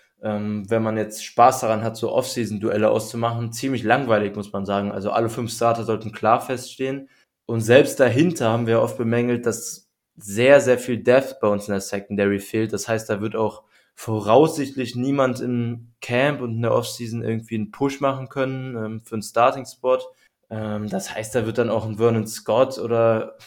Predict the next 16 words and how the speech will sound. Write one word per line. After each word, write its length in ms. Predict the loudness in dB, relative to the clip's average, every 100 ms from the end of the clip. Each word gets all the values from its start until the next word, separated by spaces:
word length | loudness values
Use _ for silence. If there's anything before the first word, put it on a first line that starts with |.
| -14
oder 220 | -4 -2
wahrscheinlich 360 | 0 -2 -2 -2
auch 100 | -4
schon 200 | -4 -2
mal 320 | -2 -4 -8 _
Jun-, 300 | -6 -6 -6 -12 -16 -18
Jean 260 | -8 -4 -4
Charles 680 | -2 2 4 4 0 -12 _ _ _ _
wenig 460 | -2 2 4 2
Rolle 280 | 4 4 4
spielen 280 | 0 -4 -4
in 60 | 0
der 140 | 0
Regular 400 | 0 -2 -2 -2
Season. 600 | -4 -12 -10 -10 -12 -14 -20 -20 _ -8
Ähm, 480 | -6 -4 -6 -8